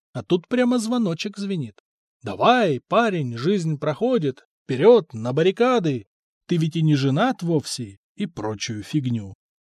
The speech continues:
Так что я пододвинул телефон поближе, секунду ещё посомневался и решительно набрал номер. «Привет, Лизонька. Ты представляешь, снял квартиру, а ночевать в ней один боюсь.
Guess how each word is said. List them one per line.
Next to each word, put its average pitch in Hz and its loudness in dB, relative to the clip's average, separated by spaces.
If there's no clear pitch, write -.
Так 143 2
что - -2
я 160 4
пододвинул 143 0
телефон 135 0
поближе, 151 -2
секунду 160 -2
ещё 131 -2
посомневался 147 -2
и 202 0
решительно 247 4
набрал 160 6
номер. 117 0
«Привет, 202 4
Лизонька. 113 -2
Ты 165 6
представляешь, 151 0
снял 170 4
квартиру, 135 2
а 123 2
ночевать 147 4
в 147 0
ней 139 4
один 135 2
боюсь. 180 -2